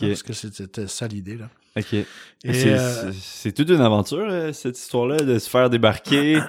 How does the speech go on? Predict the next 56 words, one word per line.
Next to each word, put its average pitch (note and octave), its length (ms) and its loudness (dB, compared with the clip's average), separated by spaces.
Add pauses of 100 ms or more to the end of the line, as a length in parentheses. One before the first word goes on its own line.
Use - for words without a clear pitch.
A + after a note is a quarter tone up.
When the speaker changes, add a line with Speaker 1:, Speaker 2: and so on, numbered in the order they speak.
(240)
Speaker 2:
<clears throat> - 300 -16
Speaker 1:
dans G#2 260 4
un G#2 80 4
petit - 200 -8
village A#2+ 400 6
au G#2+ 60 2
Québec, A#2 720 4
on G2+ 100 -2
dirait G#2+ 260 2
un A2+ 140 0
peu A#2 220 0
sans, A#2+ 500 2
euh, F#2+ 200 0 (840)
j'ai A2 100 -4
comme E3 120 4
l'impression F3+ 400 2
que F#3 120 0
t'as D#3 140 4
été C#3 220 4
pitché C3 360 0
là C3+ 180 8
sans C#3 180 0
vraiment C3 500 4
savoir B2 520 4
à - 20 6
Speaker 2:
C'est, F3 240 4
Speaker 1:
quoi D3 140 4
Speaker 2:
et, B2+ 40 2
Speaker 1:
t'attendre E3 520 2
du B2 160 -6
tout. D3 100 -2
Speaker 2:
c'est G#3 480 0
exactement E3+ 560 4
là, G#3 180 6 (220)
là F#3+ 180 8
où G3 140 6
ça F3+ 120 2
a - 40 4
été, E3 360 2
enfin, C#3+ 360 0
on C#3+ 140 -2
nous D3+ 180 0
a D3 60 0
pas D#3 340 2
carrément C#3 380 -2
donné C3+ 200 0
un C3 200 -4
coup - 160 -12
de A#2+ 40 -14
pied C#3 140 -2
dans C3 100 -4
les B2+ 120 -2
fesses C3+ 200 -4
pour - 160 -10
nous B2 100 -4
descendre A#2+ 340 -4